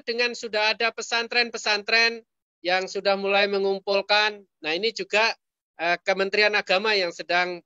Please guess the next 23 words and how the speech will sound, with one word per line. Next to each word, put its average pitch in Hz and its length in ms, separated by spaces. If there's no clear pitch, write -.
pontang-panting 180 720
dengan 156 320
kami 175 480
untuk 180 160
melakukan 160 480
koordinasi. 156 880
Yang 160 240
jelas 202 240
bahwa, 202 400
eh, 160 240
prioritas 226 720
menjaga 185 720
kes-, - 640
kesehatan 185 800
dan 180 160
keselamatan 165 880
warga 147 240
sekolah 170 480
itu 156 240
menjadi 143 400
yang 143 120
utama. 113 720
Dan 135 400